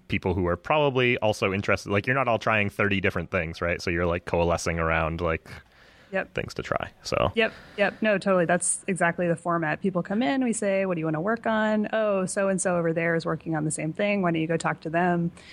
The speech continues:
Speaker 1: Yep.
Speaker 2: And, um, it seems to work really well.
Speaker 1: Yeah. Cool. What'd you work on?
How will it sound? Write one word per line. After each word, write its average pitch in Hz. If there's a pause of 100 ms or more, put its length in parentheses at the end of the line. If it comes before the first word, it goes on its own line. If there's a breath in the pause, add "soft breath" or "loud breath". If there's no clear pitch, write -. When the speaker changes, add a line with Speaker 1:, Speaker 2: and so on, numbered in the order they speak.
(160 loud breath)
Speaker 1:
Yep. 104 (240 loud breath)
Speaker 2:
And, 156
um, 151 (300)
it 175
seems 208
to 220
work 196
really 190
well. 190 (360)
Speaker 1:
Yeah. 127 (260)
Cool. 165
What'd 113
you 131
work 123
on? 120